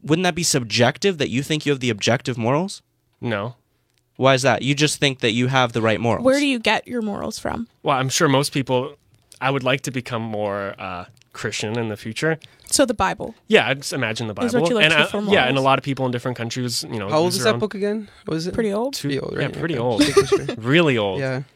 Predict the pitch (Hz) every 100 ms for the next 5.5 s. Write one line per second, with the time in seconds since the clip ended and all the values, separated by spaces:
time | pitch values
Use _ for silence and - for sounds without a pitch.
0 | - 131 139 117 - 226 247 101 101 -
1 | - - _ - 131 104 - - 135 127
2 | - 117 120 - 113 101 - - _ -
3 | 123 120 127 151 147 151 143 - 120 127
4 | 127 120 120 117 113 - 107 95 98 117
5 | 104 95 98 98